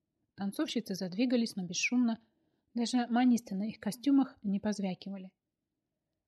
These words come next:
А вот женщины остались стоять, пока не села сама Роксолана.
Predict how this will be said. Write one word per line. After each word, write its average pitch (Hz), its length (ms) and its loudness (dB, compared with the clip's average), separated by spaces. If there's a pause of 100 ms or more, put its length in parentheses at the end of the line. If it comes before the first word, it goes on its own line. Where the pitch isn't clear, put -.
(460)
А 226 240 0
вот 311 200 0
женщины 302 540 4
остались 220 440 0
стоять, 240 460 0
пока 202 200 -6
не 208 120 0
села 277 240 2
сама 190 320 -2
Роксолана. 190 640 -8